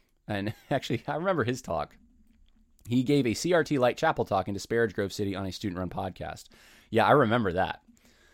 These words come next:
Uh, and a faculty in the education department who approved and taught C R T infused courses. Okay, so they're all coming back.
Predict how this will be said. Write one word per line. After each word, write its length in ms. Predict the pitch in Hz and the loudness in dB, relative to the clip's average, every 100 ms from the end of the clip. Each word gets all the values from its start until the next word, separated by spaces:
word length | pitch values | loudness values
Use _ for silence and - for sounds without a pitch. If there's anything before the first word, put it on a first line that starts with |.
| _ _ | _ _
Uh, 260 | - 101 101 | -2 2 2
and 140 | 117 113 | 0 0
a 40 | |
faculty 580 | - 156 147 - 131 120 | 4 4 4 -2 -2 -2
in 100 | 113 | -2
the 240 | 107 107 - | -2 -2 -4
education 480 | 117 107 147 139 | -4 0 -2 0
department 460 | 123 - 113 98 104 | -2 0 0 0 -4
who 120 | 113 | -2
approved 380 | 110 - 160 151 | -2 2 2 2
and 140 | - | -2
taught 220 | 101 139 117 | 0 0 0
C 120 | 135 | -2
R 80 | 123 | -2
T 140 | 120 | -2
infused 320 | 107 - 92 | -4 -6 -8
courses. 460 | - 127 120 82 - | 0 0 0 -4 -6
Okay, 200 | 147 165 | 0 0
so 100 | - | 2
they're 120 | 180 | 6
all 100 | 190 | 8
coming 240 | 180 147 107 | 6 0 0
back. 320 | 95 - | -4 -6